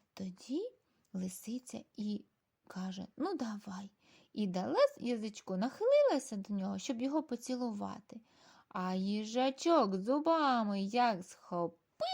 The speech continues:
лисичку за язик і по-,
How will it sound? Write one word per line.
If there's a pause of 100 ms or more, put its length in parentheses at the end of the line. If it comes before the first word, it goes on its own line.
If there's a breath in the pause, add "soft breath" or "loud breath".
(120)
лисичку
за
язик (480 soft breath)
і
по-,